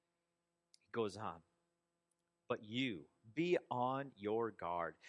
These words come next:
They will hand you over to local courts, and you will be flogged in the synagogues. You will stand before governors and kings because of me as a witness to them. And it is necessary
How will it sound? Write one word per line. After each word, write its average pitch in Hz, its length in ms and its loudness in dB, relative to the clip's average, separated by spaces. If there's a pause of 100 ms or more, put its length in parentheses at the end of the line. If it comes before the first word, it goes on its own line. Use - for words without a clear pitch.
(140)
They 139 120 6
will 135 160 2
hand 156 520 -4
you 113 160 -4
over 143 280 2
to - 180 -6
local 123 420 0
courts, 127 440 2 (460)
and 139 280 0
you 120 320 -4
will 135 160 0
be 117 120 -6
flogged 120 760 2 (280)
in 117 180 -6
the 101 80 -8
synagogues. 95 760 -2 (200)
You 147 160 -2
will 143 100 2
stand 151 640 0 (180)
before 143 400 4 (240)
governors 135 720 0 (140)
and 117 220 -6
kings 151 580 -2
because 143 460 0
of 143 80 -6
me 101 240 -6 (180)
as 135 220 2
a 143 100 0
witness 156 560 -4 (180)
to 147 280 -6 (480)
them. 92 260 0 (1120)
And 104 100 -8
it 107 80 -4
is 113 180 -4
necessary 98 800 -4